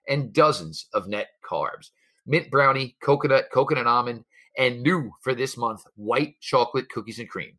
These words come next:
They are all delicious, and new flavors are coming out all the time. If they think of a flavor that might be good, they'll make it. It will be delicious, and it will be good for you. At Built Bar, they are all about the taste.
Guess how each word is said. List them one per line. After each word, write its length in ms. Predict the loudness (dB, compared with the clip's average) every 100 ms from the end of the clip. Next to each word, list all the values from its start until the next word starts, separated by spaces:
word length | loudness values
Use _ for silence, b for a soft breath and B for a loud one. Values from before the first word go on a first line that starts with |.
| _ b -2
They 100 | 2
are 120 | 4
all 100 | 4
delicious, 460 | 4 2 0 0 -8
and 120 | -6
new 120 | -8
flavors 360 | -2 -2 -2 -6
are 60 |
coming 260 | -4 -4 0
out 180 | -2 -2 2
all 240 | 4 4
the 80 | 2
time. 320 | -2 -2 -2 -10 b b -10
If 160 | -2
they 160 | 0 -2
think 240 | -2 -6
of 60 | -6
a 40 |
flavor 440 | -6 -2 -2 0 -2
that 180 | -2
might 180 | -2 -2
be 120 | -2
good, 300 | 0 0 0 -4 _ -6
they'll 320 | 2 2 2
make 260 | -2 -2
it. 100 | -8 -14 -8
It 120 | -4
will 160 | -2
be 100 | -4 -4
delicious, 560 | -2 -2 -2 -6 -8 -6
and 120 | -2
it 40 | 0
will 120 | 0
be 80 | 0
good 180 | -2
for 120 | -2 -8
you. 180 | -8 -12 b b b
At 200 | -4 -2
Built 220 | 2 2 4
Bar, 240 | 2 4
they 160 | 4 2
are 120 | 0
all 180 | 2 4
about 180 | 4 0
the 80 | -4
taste. 340 | -12 -12 -16